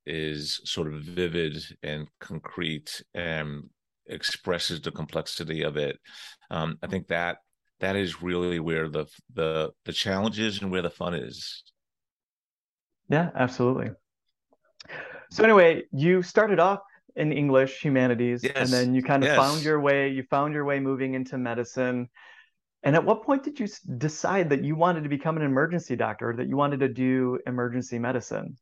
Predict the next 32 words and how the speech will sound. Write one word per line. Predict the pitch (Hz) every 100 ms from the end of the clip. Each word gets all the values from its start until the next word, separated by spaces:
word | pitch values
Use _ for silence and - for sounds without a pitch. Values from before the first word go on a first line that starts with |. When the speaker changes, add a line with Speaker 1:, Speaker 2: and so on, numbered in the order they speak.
| -
Speaker 2:
So | 139
there's | 135 127
so | - 175
many | 175 165
different | 156 151 139 127 _
paths | - 143 147 139
that | 131
you | -
can | 135
go | 123 135
down | 131 131
in | 131 127
medicine. | 123 120 135 127 123 - _ _
Why | - 120 135 143
Speaker 1:
Yeah. | 135
Speaker 2:
emergency | - 123 123 - 123
medicine? | 117 110 - - - _ _ - - -
Speaker 1:
I | 147
know. | 151 185 196
Isn't | 214 147
that | 147 147 -
amazing? | 123 123 127 151 147 -
And, | 131 -
and | 131 - - -
it | 139
probably, | 135 - 320 339 214 190
in | 143
some | - 180
ways, | 185 175
it's | 147
so, | - - 127 135 143 143 -
um, | 110 113 110 110